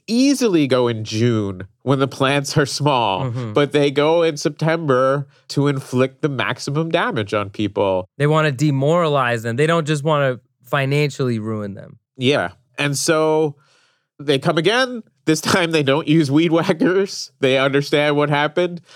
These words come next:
Speaker 1: They carefully take it away. So guess what Alex Whiteplume does the next year?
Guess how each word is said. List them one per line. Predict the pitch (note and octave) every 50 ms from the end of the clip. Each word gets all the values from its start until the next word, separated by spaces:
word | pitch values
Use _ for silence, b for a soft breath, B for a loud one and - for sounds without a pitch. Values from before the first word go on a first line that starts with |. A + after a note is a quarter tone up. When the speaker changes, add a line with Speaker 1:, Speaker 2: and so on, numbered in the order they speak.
| B B B
Speaker 1:
They | A#2+ B2
carefully | - - C3+ C3+ C3 - C3 C3+ C3
take | B2 - B2 B2 A#2+
it | C3+ B2
away. | B2 C3 B2+ B2 B2
So | B2+ B2 - A#2+ A#2+ A#2+ A#2+ A2+ A2
guess | G#2+ G#2+ B2+ A#2 A2+ A#2
what | A#2 A2+ A2+
Alex | A2+ G#2+ G#2 -
Whiteplume | - A#2 A2 G2+ - - G#2+ G2+
does | G2 G#2+ G2+ G2 F#2+
the | G2
next | F#2+ F#2+ F#2 - - -
year? | F#2 - -